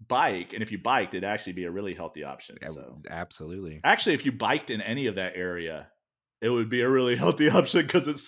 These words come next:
Speaker 2: True.
Speaker 1: certainly hilly.
Speaker 2: True.
Speaker 1: There's certainly no lack of hills. <laughs> So
Speaker 2: Yeah. <laughs> No, not at all.
Speaker 1: And the, but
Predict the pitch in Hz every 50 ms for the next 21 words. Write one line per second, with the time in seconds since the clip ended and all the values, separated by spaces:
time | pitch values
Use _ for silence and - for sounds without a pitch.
0 | - 165 175 156 127 156 151 139 123 113 156 165 175 147 117 101 95 98 - -
1 | - 120 120 113 139 147 156 - - 170 175 185 175 156 156 151 147 143 135 135
2 | 135 139 139 143 123 120 131 143 135 127 113 101 95 95 - - _ - 147 -
3 | - - 220 - - - 104 92 90 - - 392 403 392 - - _ _ - 151
4 | - - 123 - - 123 110 104 92 90 - - - - - - - - - -
5 | - 90 92 95 95 95 90 85 156 - 196 180 185 180 180 180 180 - - -
6 | - 160 180 185 156 123 110 - -